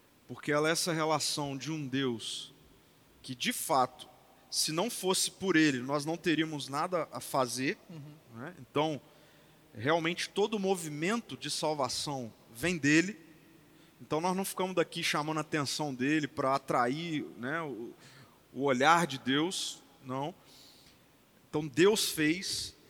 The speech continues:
Speaker 1: mas uma vez que Deus faz esse movimento de salvação, né, nós, é,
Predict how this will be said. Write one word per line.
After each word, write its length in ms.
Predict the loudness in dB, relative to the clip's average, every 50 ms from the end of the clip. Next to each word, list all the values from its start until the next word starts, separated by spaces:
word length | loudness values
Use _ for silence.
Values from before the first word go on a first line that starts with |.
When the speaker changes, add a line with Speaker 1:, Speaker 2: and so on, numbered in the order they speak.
| -20 -20 -20 -12 -2
Speaker 1:
mas 220 | 2 2 2 2
uma 160 | 2 2 0 2
vez 480 | 4 2 2 2 2 0 0 -2 -4 -6 -10 -12
que 100 | -12 -12
Deus 560 | -6 0 4 6 6 6 6 6 2 2 0
faz 420 | 0 4 4 6 6 6 4 2
esse 220 | -2 -2 -2 -4 -4
movimento 720 | -6 -8 -8 -8 -6 -4 -4 -2 -4 -4 -6 -10 -20 -20 -20 -20 -20 -12
de 140 | -6 -4 -2
salvação, 840 | 0 2 2 0 0 0 -2 0 2 2 2 2 2 -2 -4 -6 -10 -14 -20 -20 -20 -20 -20 -20 -20 -20
né, 200 | -16 -14 -14 -16 -16 _ -20 -20 -20 -20 -20 -20 -20 -20 -20 _ _ -20 -20 _ _ _ _
nós, 800 | -8 -2 2 4 6 8 8 8 8 6 4 2 2 0 -2 -4 -2
é, 1040 | 2 4 6 8 8 8 6 6 4 2 0 -4 -6 -8 -12 -14 -14 -16 -16 -14